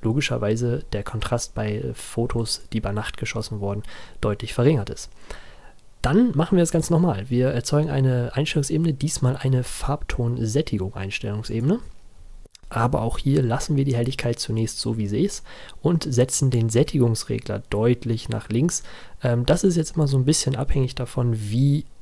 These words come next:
farb-, farbenfroh, sage ich jetzt mal, euer Bild ist.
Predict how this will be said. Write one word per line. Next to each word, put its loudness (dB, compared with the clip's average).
farb-, -6
farbenfroh, 0
sage -2
ich -8
jetzt -6
mal, -2
euer 0
Bild 2
ist. -2